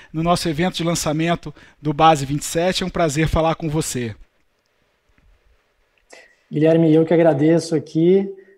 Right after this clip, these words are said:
Speaker 2: pelo chamado. É... eu realmente me enche de orgulho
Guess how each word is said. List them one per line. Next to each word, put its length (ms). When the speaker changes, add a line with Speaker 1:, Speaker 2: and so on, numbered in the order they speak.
Speaker 2:
pelo 240
chamado. 1000
É... 720
eu 300
realmente 500
me 160
enche 300
de 60
orgulho 580